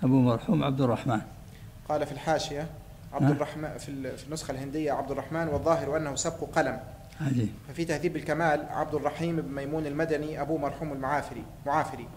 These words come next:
Speaker 1: مم.
Speaker 2: وقيل اسمه يحيى بن ميمون، ابن ميمون أو الأشهر.
Speaker 1: عبد الرحيم يعني؟
Speaker 2: نعم.
Speaker 1: في إسناده أبو مرحوم عبد الرحمن بن ميمون وسهل بن معاذ، معاذ لا يحتج به.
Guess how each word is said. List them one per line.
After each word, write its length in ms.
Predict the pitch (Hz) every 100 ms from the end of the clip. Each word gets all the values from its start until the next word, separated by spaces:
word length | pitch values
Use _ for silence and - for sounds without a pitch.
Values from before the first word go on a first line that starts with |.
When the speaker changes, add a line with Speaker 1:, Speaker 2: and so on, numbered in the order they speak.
| - - - -
Speaker 1:
مم. 80 | 143 143 -
Speaker 2:
وقيل 300 | 135 180 160
اسمه 260 | 165 143 151
يحيى 220 | 156 139
بن 60 |
ميمون، 360 | 131 131 135 139 135 127
ابن 160 | 139
ميمون 300 | 135 143 180
أو 140 | 156 135
الأشهر. 340 | 123 - 127 -
Speaker 1:
عبد 200 | 147 131
الرحيم 460 | 123 123 139 143
يعني؟ 240 | 120 127 147 - -
Speaker 2:
نعم. 160 | 127 113 - -
Speaker 1:
في 100 | 123
إسناده 420 | - 131 117 113
أبو 120 | 110
مرحوم 500 | 110 110 - 180 170 - - - - - - - - - - - - - -
عبد 180 | 175 117
الرحمن 200 | - 143
بن 260 | 131 120
ميمون 380 | 120 123 147 180 - - - - -
وسهل 500 | - 123 170 147 135
بن 140 | 123 117
معاذ، 440 | 113 104 120 135 147 143
معاذ 400 | 117 131 131 135
لا 160 | 131
يحتج 340 | 117 - 143 127
به. 180 | 113